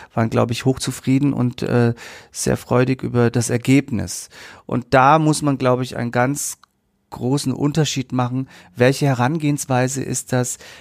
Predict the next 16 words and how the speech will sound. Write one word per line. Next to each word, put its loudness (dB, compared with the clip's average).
Äh, 2
wer 4
wird 0
damit 0
einbezogen? -2
Was -2
ist -6
das -2
für -2
ein -2
Kontext? -2
Was -2
möchte 0
ich -8
erzählen? 0
Ähm, 4